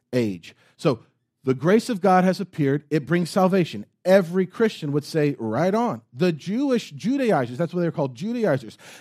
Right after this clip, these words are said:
they would say that, yeah, it's the grace of God that brings us salvation. But they would say, as we've been talking, it's, uh, now the law. It's now rules and regulations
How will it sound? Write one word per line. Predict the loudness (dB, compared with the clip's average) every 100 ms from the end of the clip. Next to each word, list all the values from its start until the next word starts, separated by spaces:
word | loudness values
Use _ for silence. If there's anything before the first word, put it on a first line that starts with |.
| 0
they | 0
would | 2 -2
say | 0 0
that, | 0
yeah, | 2 0 0 -4
it's | -2
the | -2
grace | 0 2 2 0
of | -2
God | 2 2 2
that | 0
brings | 2 2 2
us | 0 0
salvation. | 0 2 2 0 0 0 0 -2 -12 -6
But | -4 0
they | 2
would | 4 2
say, | -2 -2
as | -2 -2
we've | -4
been | -4
talking, | -2 -2 0 -4 -4
it's, | -8 -8
uh, | -14 _ _
now | -4 -2 2
the | 2
law. | 4 4 4 -2 -6 -12
It's | -2
now | 2 2
rules | 2 0 0
and | -2
regulations | 0 2 2 2 -2 -6 -6 -8